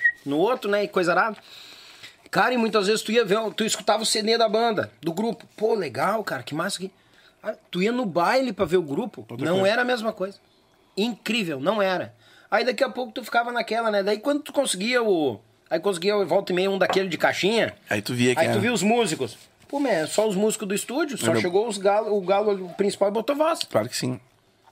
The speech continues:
Speaker 2: É por isso que eu comecei, eu estou dizendo que isso acontece.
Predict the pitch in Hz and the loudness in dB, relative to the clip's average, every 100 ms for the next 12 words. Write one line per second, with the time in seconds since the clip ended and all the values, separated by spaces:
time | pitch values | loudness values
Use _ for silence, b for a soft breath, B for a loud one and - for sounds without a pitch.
0 | _ - 160 156 143 185 180 180 - 185 | _ -2 -2 2 0 2 2 2 4 2
1 | 185 214 175 143 147 135 175 - 202 226 | 2 2 2 2 2 2 0 2 2 2
2 | 214 185 185 180 - | 2 2 2 2 -4